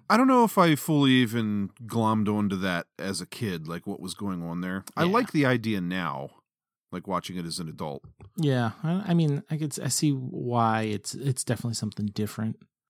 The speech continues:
Speaker 2: You know, it was like, oh, that part of it's like, okay, I, I get, I keep saying it's here or there for me. It was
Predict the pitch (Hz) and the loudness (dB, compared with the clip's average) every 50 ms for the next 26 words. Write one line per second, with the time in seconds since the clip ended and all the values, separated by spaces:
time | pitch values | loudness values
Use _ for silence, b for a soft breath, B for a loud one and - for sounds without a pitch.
0 | _ _ - - 160 131 113 123 - 147 151 147 127 107 92 - - 110 139 131 | _ _ -6 -4 -2 -2 -2 -4 -2 -2 0 2 2 0 -2 -4 -6 -6 -6 -4
1 | - 117 98 92 98 - - 82 - - 80 - - - - - - 190 214 - | -4 -4 -4 -4 -6 -10 -12 -12 -10 -10 -12 -12 -12 -14 -16 -14 -14 -16 -14 -10
2 | - 185 160 127 135 123 131 127 - 160 143 - - 160 151 131 113 - - 113 | -6 -4 0 0 0 -2 -2 -6 -6 -6 -4 -2 -2 0 0 0 -2 -2 -2 -2
3 | 98 90 90 92 92 85 85 - - 95 92 90 92 92 92 95 - - | -4 -4 -6 -8 -10 -12 -12 -14 -14 -14 -14 -12 -12 -14 -16 -16 -18 -20